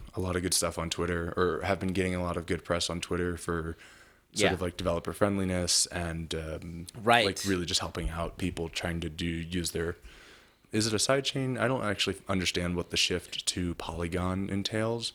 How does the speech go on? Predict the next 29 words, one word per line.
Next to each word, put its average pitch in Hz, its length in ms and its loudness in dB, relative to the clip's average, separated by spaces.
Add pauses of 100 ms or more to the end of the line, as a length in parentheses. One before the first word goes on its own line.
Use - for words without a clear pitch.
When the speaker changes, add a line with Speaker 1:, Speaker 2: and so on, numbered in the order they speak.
(380)
Speaker 1:
since 90 200 -2
Matic 101 360 2
Speaker 2:
I 104 120 10
wouldn't, 107 340 4
Speaker 1:
uh, - 60 -4
Speaker 2:
I 107 140 10
wouldn't 107 200 6
Speaker 1:
yeah. 98 40 2
Speaker 2:
be 104 80 4
able 92 140 2
to 92 60 2
explain 92 360 0
it 90 140 -2
either. 87 260 0
Yeah. 87 300 2
Speaker 1:
Okay. 82 260 -2 (440)
But - 100 8
I - 20 8
guess 156 200 2
the 117 60 -4
gist 98 300 2
is 87 240 0
E 104 80 2
V 95 140 2
M 90 100 0
compatible 85 640 0 (140)
and, 82 500 -2 (200)
you 95 120 -2
know, 82 180 -6